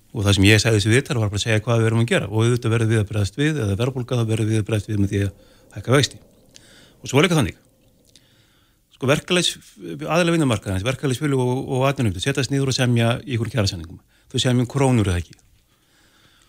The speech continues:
Og það er alltaf, uh, undir einhverju forsendum um það að, að Seðlabankinn, sem sagt, haldi kaupmátt á krónum, eins og það er það sem við eigum að gera. Þannig að allir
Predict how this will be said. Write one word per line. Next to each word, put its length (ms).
Og 140
það 180
er 80
alltaf, 300
uh, 300
undir 240
einhverju 400
forsendum 560
um 60
það 320
að, 100
að 320
Seðlabankinn, 640
sem 160
sagt, 160
haldi 380
kaupmátt 400
á 80
krónum, 300
eins 100
og 80
það 80
er 80
það 80
sem 140
við 100
eigum 160
að 80
gera. 160
Þannig 100
að 80
allir 240